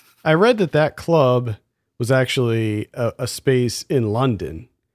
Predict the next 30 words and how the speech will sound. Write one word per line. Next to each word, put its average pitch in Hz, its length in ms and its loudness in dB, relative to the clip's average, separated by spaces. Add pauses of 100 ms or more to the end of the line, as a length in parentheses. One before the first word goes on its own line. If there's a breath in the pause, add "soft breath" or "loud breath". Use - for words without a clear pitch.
(680)
The 127 80 -4
rest 165 240 2
of 214 60 -4
the, 147 140 4
the, 127 240 -2
the 123 120 0
rest 196 180 2
of - 40 -4
the 147 80 4
movie 135 260 4
was 120 240 4
shot 127 320 0
in 107 60 -2
New 104 60 -2
York. 107 580 -2
In 127 80 -2
fact, 160 480 0
it 147 80 -2
was 123 160 -2
shot 131 400 0
in, 117 480 -2 (320)
uh, 113 160 0
predominantly 127 600 2
in 107 60 -2
the 110 160 -4
East - 160 -4
Village. 107 540 -2 (420)
Uh, 110 260 -2
it 110 80 -12
was - 280 -6